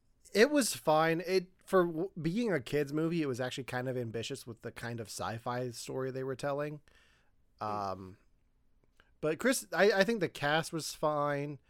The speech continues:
Speaker 1: Uh, it looks great. Just the story itself was, it got to the point where it was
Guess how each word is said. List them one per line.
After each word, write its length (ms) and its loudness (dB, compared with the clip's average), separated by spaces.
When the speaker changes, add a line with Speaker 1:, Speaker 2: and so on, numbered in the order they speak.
Speaker 1:
Uh, 280 -4
it 220 -4
looks 400 -2
great. 380 0
Just 260 -6
the 80 -4
story 580 -2
itself 680 -6
was, 600 -8
it 140 -2
got 220 2
to 80 -2
the 100 -2
point 320 -4
where 220 -4
it 100 -12
was 240 -8